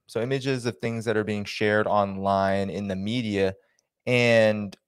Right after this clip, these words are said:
there are explosions that have been shared that have been attributed to a Rus-, Russian attack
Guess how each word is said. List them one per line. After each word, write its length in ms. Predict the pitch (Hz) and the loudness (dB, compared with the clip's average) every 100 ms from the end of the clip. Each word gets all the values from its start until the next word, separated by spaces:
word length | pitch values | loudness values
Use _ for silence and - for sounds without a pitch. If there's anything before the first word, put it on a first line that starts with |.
| _ _ _ _ _ _ _ - 110 | _ _ _ _ _ _ _ -20 0
there 320 | 127 127 123 | 4 8 8
are 400 | 107 117 117 107 | 10 10 10 8
explosions 760 | 117 - 151 185 175 120 98 - | 4 -2 4 4 4 -2 -6 -2
that 160 | 98 | 0
have 180 | 98 92 | 0 -2
been 160 | 98 95 | -6 -8
shared 760 | - - 151 135 98 98 - | -6 0 2 4 2 -2 -4
that 140 | 107 107 | 0 0
have 120 | 107 | 0
been 120 | 107 | -2
attributed 580 | 104 - 139 147 180 180 | -6 -4 -4 -2 -2 -4
to 240 | - 151 | -4 -2
a 100 | 104 | 0
Rus-, 440 | 98 107 104 - - | 2 4 4 2 0
Russian 380 | 117 - 147 117 | 0 0 -4 -4
attack 440 | - 123 123 | -2 2 2